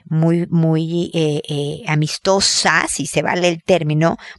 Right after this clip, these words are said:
muy am-, amigable, tranquila, dentro de las expectativas de la misma frustración.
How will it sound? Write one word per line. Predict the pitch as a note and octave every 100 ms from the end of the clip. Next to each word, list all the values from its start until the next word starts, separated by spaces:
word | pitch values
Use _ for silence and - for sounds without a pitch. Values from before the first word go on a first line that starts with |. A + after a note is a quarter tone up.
| -
muy | D#3 E3+ F3
am-, | D3+ A3 -
amigable, | D#3+ D3+ D#3 D3+ D#3
tranquila, | D3+ D#3 - G3 G3 G#3 - -
dentro | E3+ F3 E3+ D#3+ F3
de | E3+
las | D#3+ D#3+
expectativas | D#3+ - D#3 - D3 D#3 D#3+ D#3 -
de | D#3
la | C#3+
misma | C#3+ C#3+ D3 C#3+ -
frustración. | - C#3 - - - -